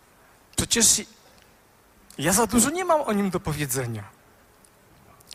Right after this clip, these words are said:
Wiecie, jest taki fragment, którym Paweł się przedstawiał kilkukrotnie. E, jeden jest zapisany w, w Efezjan trzecim rozdziale, ósmym wierszu. Mówi tak:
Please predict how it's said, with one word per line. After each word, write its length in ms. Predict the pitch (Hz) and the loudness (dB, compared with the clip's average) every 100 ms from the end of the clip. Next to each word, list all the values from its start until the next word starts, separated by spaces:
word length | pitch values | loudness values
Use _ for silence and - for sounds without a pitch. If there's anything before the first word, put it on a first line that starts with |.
| - - - | -20 -20 -6
Wiecie, 220 | 160 185 240 | 0 4 6
jest 160 | 262 | 6
taki 260 | 247 208 220 | 4 2 0
fragment, 560 | - 240 240 214 208 - | 4 4 4 0 -2 -2
którym 360 | 196 196 180 | -2 -2 0
Paweł 500 | 151 196 185 202 180 - | 6 6 8 4 4 0
się 180 | - | -2
przedstawiał 540 | 170 - - 196 190 165 | -2 -2 0 2 2 0
kilkukrotnie. 840 | - 180 175 - 180 - 139 156 202 - - - - - - - - - - _ - | -2 0 0 2 0 0 -4 -4 -6 -16 -20 -20 -20 -20 -20 -20 -20 -20 -20 _ -8
E, 180 | 127 120 | -4 -2
jeden 300 | 160 196 202 | -4 -4 -2
jest 160 | 170 | 0
zapisany 600 | 170 165 170 185 185 180 147 | 0 0 -2 -2 0 -2 -4
w, 360 | 151 170 165 160 - - - - - - - _ _ _ _ _ - - - - _ _ - _ _ - | -2 0 -2 -4 -10 -12 -12 -14 -16 -20 -20 _ _ _ _ _ -20 -20 -20 -20 _ _ -20 _ _ -10
w 60 | |
Efezjan 520 | - 160 202 185 170 151 | -4 0 2 2 0 0
trzecim 520 | - 196 175 - 160 | -2 0 0 -2 0
rozdziale, 400 | 147 - 165 147 | 0 2 0 2
ósmym 420 | 170 - 151 139 | 4 4 2 0
wierszu. 460 | 135 143 127 - 101 | 2 2 2 -2 -2
Mówi 240 | 156 196 | -2 0
tak: 420 | 190 147 113 - | 4 4 4 -8